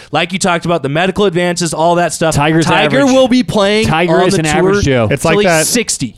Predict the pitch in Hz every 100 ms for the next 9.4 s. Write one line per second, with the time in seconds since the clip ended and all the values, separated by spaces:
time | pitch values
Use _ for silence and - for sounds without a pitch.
0 | - 123 151 147 151 131 131 139 117 107
1 | 113 127 143 127 - 117 117 123 123 123
2 | 117 117 - 113 101 117 120 - 117 110
3 | 110 - 113 104 107 113 - _ _ -
4 | 123 110 - - 80 - - - - 151
5 | 131 120 139 120 139 143 123 113 - 117
6 | 123 131 139 123 143 123 117 - 120 104
7 | 98 98 98 101 160 165 160 131 117 104
8 | - 135 269 226 120 - - 120 113 -
9 | 98 98 101